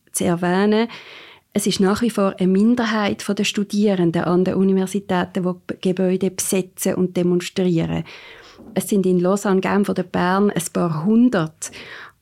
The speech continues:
Aber, äh, und das ist eben auch wichtig, es ist eine Bewegung, äh, die sich am entwickeln ist, die sehr stark vernetzt ist, innerhalb von der Schweiz, aber auch international und wo momentan an immer mehr Unis Fuss fasst.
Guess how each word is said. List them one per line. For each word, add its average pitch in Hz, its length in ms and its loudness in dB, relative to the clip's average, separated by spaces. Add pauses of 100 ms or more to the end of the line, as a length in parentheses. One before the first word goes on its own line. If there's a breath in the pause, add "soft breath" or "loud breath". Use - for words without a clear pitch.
(240)
Aber, 254 360 0 (580)
äh, 196 220 2
und 185 180 0
das 196 100 -2
ist 185 120 -2
eben 180 220 -2
auch 196 140 0
wichtig, 247 280 0
es 208 100 0
ist 208 100 0
eine 190 80 0
Bewegung, 202 520 0 (100)
äh, 190 160 0
die 180 120 0
sich 185 200 -6 (140)
am 185 120 0
entwickeln 202 560 -2
ist, 220 380 -2 (240 loud breath)
die 175 200 0 (100)
sehr 208 300 -2
stark 190 300 -4
vernetzt 190 480 -2
ist, 202 360 -2
innerhalb 220 600 2
von 208 100 -6
der 208 80 -2
Schweiz, 208 300 -4
aber 180 220 -4
auch 180 460 0
international 208 880 0 (640 loud breath)
und 190 280 0
wo 185 420 -2
momentan 180 580 0
an 180 100 2
immer 185 220 2
mehr 180 280 0
Unis 175 240 0
Fuss 165 300 -6
fasst. - 480 -16